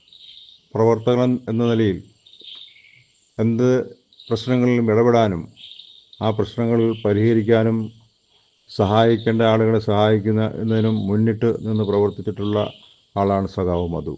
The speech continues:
ഒരു കമ്മ്യൂണിസ്റ്റ് പാർട്ടി പ്രവർത്തനം എന്ന നിലയിൽ ഒരു പത്ര-, പ്രത്യയശാസ്ത്ര രാഷ്ട്രീയ നിലപാട് മുറുക്കി പിടിച്ചുകൊണ്ട് രാഷ്ട്രീയ എതിരാളികളെ രാഷ്ട്രീയം പറഞ്ഞ് നല്ല രീതിയിൽ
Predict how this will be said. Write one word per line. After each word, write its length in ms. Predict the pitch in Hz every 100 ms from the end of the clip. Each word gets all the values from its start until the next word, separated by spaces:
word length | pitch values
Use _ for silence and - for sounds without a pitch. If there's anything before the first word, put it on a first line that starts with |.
| _ _ _ _ _ _ -
ഒരു 100 | 110 -
കമ്മ്യൂണിസ്റ്റ് 480 | 107 120 117 - 127
പാർട്ടി 220 | 127 135 131
പ്രവർത്തനം 380 | 123 120 117 113
എന്ന 100 | 101
നിലയിൽ 220 | 92 82 - - - - - _ _ _ _ 107
ഒരു 80 | 107
പത്ര-, 260 | 104 - 101
പ്രത്യയശാസ്ത്ര 760 | - - 127 120 120 113 110 120 117 110 - -
രാഷ്ട്രീയ 460 | 101 104 107 110 117 107
നിലപാട് 420 | 104 107 110 92 - - _ _ -
മുറുക്കി 260 | 104 101 110
പിടിച്ചുകൊണ്ട് 580 | 113 110 113 110 107 113 123 - _ _ - - - _ _ _ - 110
രാഷ്ട്രീയ 520 | 110 110 127 131 120
എതിരാളികളെ 560 | 120 127 123 107 87 - - _ _ - - - - - _ _ _ _ _ _ _ _ - - - - _ _ _ _ _ _ _ _ - -
രാഷ്ട്രീയം 520 | 101 107 110 120 123 120 113
പറഞ്ഞ് 300 | 113 113 117 - - _ 98
നല്ല 260 | 104 117 123 120
രീതിയിൽ 380 | 113 117 113